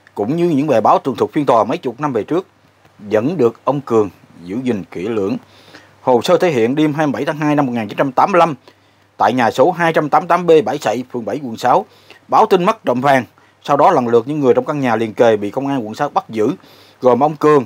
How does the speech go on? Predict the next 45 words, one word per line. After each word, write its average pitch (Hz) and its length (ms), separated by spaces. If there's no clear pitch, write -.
ở 110 200
rể, 120 300
ông 143 160
Hồ 117 200
Văn 151 120
Được 135 260
và 110 200
ông 120 140
Trần 113 180
Đức 165 140
Ẩn, 123 300
anh 180 200
em 180 260
trong 151 140
nhà 117 220
vợ 95 100
ông 117 140
Cường. 104 280
Quá 160 200
trình 143 200
điều 113 140
tra 143 360
không 156 240
chứng 185 160
minh 170 120
được 113 140
tội 113 120
phạm, 107 240
nên 139 120
lần 117 120
lượt 110 160
ông 131 180
Ẩn 113 240
và 131 100
ông 120 140
Cường 117 200
được 104 200
trả - 140
tự 123 120
do. 139 300
Riêng 180 180
ông 175 140
Được 123 200
đã 135 100
tự 151 160